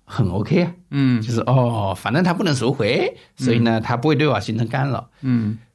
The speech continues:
Speaker 1: 我最近对这个问题有些观察。
Speaker 2: 嗯，
Speaker 1: 我
Speaker 2: 哎，说说您的想法。
Speaker 1: 我发现没任何用处。
Speaker 2: 嗯。
Speaker 1: 我甚至观察到，亲眼观察到这样的案例。
Speaker 2: 嗯。
Speaker 1: 一个人，他基金设立了锁定期，然后呢，这个投资的过程中，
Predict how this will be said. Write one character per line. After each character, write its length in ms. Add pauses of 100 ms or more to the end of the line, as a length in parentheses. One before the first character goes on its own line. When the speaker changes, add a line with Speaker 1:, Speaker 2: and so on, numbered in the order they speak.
(380)
Speaker 1:
我 240 (180)
最 160
近 160
对 100
这 80
个 100
问 200
题 160
有 100
些 140
观 260
察。 220 (320)
Speaker 2:
嗯， 140
Speaker 1:
我 60
Speaker 2:
哎， 80
说 200
说 120
您 160
的 80
想 200
法。 140 (300)
Speaker 1:
我 100
发 140
现 120
没 120
任 120 (120)
何 100
用 220
处。 200 (200)
Speaker 2:
嗯。 340 (380)
Speaker 1:
我 180
甚 180
至 80
观 160
察 60
到， 120
亲 440
眼 160
观 160
察 80
到 140
这 100
样 80
的 140
案 160
例。 260
Speaker 2:
嗯。 380 (320)
Speaker 1:
一 100
个 100
人， 360 (720)
他 400 (340)
基 160
金 100
设 200
立 100
了 100
锁 180
定 140
期， 140 (480)
然 180
后 80
呢， 160
这 140
个 80
投 180
资 80
的 80
过 180
程 180
中， 260